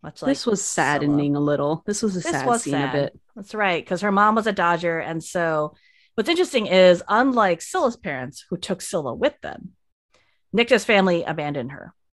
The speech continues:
Speaker 1: Her mother left her
Speaker 2: Yeah.
Speaker 1: behind. We don't even know, we have, we hear nothing about the father. We just learned that the mother was a Dodger and that she was abandoned with her grandmother when she was five,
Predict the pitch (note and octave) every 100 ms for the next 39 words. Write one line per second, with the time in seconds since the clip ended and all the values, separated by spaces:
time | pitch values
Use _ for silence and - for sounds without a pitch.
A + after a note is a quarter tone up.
0 | _ F3+ E3+ F#3 F#3 F3 G3+ A3+ A3+ F#3+
1 | C3+ A#2+ C#3+ F#3 C4 B3+ G#3+ G3+ G3+ G3+
2 | F3 E3+ E3+ F#3 F3 B3 A#3+ F3+ D3+ -
3 | D3+ A#2 D2+ G3+ _ _ _ _ _ -
4 | F3+ F#3 G#3+ G3 F3+ F3 F3+ G3 F3+ E3+
5 | D3 C#3+ D#3 D3 G2 D3 D3 - E3+ E3+
6 | E3+ F3+ F#3 G3 F3 D#3+ - D#3 D3 C3+
7 | C#3 E2 D#2+ D#2 F#3+ D3 C#3+ F#2 G2 -
8 | - F2+ B1